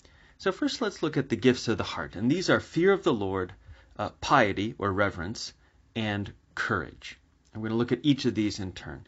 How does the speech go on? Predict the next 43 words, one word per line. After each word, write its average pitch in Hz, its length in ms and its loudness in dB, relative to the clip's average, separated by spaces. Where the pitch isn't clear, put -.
So - 160 0
first, - 380 2
let's - 240 0
look 190 120 -2
at - 140 -4
the 117 80 4
gift 117 420 2
of 104 300 -4
fear 135 400 6
of 95 140 -2
the 101 80 -4
Lord. 90 340 -6
This 233 180 4
is 240 60 0
probably 156 240 4
the 123 100 6
most 135 280 6
misunderstood 120 600 0
of 120 200 -6
all 131 220 4
the 110 100 -2
gifts, 87 240 -6
but 135 100 0
it 131 140 0
pops 180 260 -2
up 180 120 -4
in 117 100 -2
Scripture - 520 -4
all 139 200 8
the 113 100 0
time, 82 400 -8
so 127 160 0
it's 110 100 -2
quite 185 280 -2
important. 95 560 -6
And 175 160 4
the 165 40 6
first - 300 4
thing 165 140 2
to 143 100 2
know 117 220 4
is 127 180 2
that 123 220 2